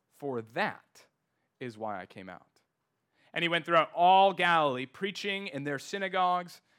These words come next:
and casting out demons. A-, and a leper came to him, imploring him, and kneeling, said to him, "If you will, you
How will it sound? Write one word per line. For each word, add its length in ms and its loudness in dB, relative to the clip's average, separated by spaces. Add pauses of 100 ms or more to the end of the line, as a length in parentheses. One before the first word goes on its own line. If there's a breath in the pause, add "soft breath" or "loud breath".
(180)
and 160 -14
casting 380 -8
out 160 -10
demons. 500 -20 (720)
A-, 240 2
and 100 4
a 60 6
leper 380 4
came 240 -4
to 60 -6
him, 140 -8 (160 loud breath)
imploring 680 2
him, 240 -6
and 180 -6 (160 soft breath)
kneeling, 760 -2 (220)
said 220 -6
to 100 0
him, 240 -8 (480 soft breath)
"If 240 0
you 300 2
will, 520 6
you 580 2